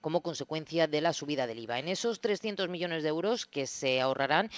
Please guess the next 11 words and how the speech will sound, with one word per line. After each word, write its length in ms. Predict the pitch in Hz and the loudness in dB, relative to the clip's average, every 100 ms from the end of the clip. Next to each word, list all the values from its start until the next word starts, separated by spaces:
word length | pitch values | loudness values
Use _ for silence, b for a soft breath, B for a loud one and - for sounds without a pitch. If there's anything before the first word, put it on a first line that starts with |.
| B B | B B
incide 460 | 165 165 - 220 147 | -4 -4 0 2 2
especialmente 720 | - 147 156 151 160 - 185 | 0 0 0 2 -2 2 2
la 160 | 165 147 | 4 2
eliminación 840 | 147 151 156 147 - 190 190 196 | 2 -4 -4 -4 -2 0 -2 0
de 80 | 139 | 0
la 120 | 123 | 2
paga 280 | 135 123 135 | 2 4 2
extra 380 | 143 - 139 127 | 0 0 0 0
de 80 | |
los 160 | 127 131 | -2 -4
funcionarios, 680 | 160 160 208 175 151 226 | -6 -2 2 2 2 0